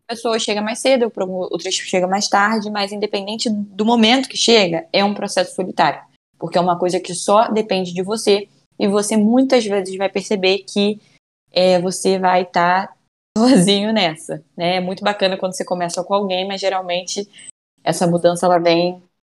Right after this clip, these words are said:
assim, de dentro, sabe? Essa, essa necessidade de mudança, ela vem de dentro, e a gente só muda quando a gente quer. Então, a gente precisa desse estalo pra começar, e aí a gente veio falar um pouquinho sobre,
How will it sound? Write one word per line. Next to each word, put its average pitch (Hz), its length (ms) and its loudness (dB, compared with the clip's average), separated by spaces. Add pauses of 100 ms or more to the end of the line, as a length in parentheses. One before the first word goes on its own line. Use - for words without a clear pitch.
(140)
assim, 170 280 2
de 185 120 6
dentro, 165 440 2
sabe? 185 280 2
Essa, 170 180 0
essa - 220 -4
necessidade 160 580 -4
de 165 80 -14
mudança, 165 380 -6
ela 165 100 4
vem 165 140 0
de 185 100 -2
dentro, 190 400 0
e 269 80 4
a 254 60 8
gente 226 200 -4
só 233 120 4
muda 220 240 0
quando 214 140 -6
a 214 60 -6
gente 214 240 -8
quer. - 340 0 (600)
Então, 156 140 -4
a 160 60 -2
gente 170 180 -6
precisa 175 380 0
desse 170 240 0
estalo 170 420 2
pra 185 140 -4
começar, 208 600 -2
e 220 100 -2
aí 220 100 0
a 226 40 -2
gente 220 220 -10
veio 214 140 -2
falar 208 180 -8
um 202 60 -18
pouquinho 208 340 -8
sobre, 202 460 -2